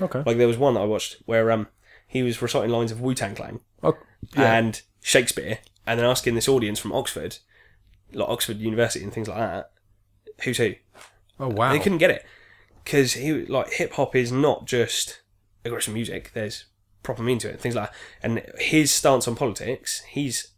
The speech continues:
Speaker 2: as far as I'm aware, he's a Labour voter.
Speaker 1: Mm-hmm.
Speaker 2: But I greatly appreciate his perspective and his ideas on politics.
Speaker 1: Mm.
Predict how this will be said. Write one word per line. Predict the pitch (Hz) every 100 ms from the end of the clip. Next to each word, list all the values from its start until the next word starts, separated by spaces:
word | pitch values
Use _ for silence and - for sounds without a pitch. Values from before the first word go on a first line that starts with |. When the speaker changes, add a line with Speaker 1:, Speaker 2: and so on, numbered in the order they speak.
| _ _ _ -
Speaker 2:
as | 98
far | - 127
as | 113
I'm |
aware, | 117 110
he's | 120 117
a |
Labour | 110 147 107
voter. | 101 95 110 - -
Speaker 1:
Mm-hmm. | 110 107 107 _ _
Speaker 2:
But | -
I | 80
greatly | 120 131 127 143 123 123
appreciate | 120 - 135 - 110 110
his | 113 117
perspective | - - 127 - - - 110 107 -
and | 107 110 110
his | 127 123
ideas | 113 113 127 107
on | 110
politics. | 131 135 160 - - -
Speaker 1:
Mm. | 104 110 98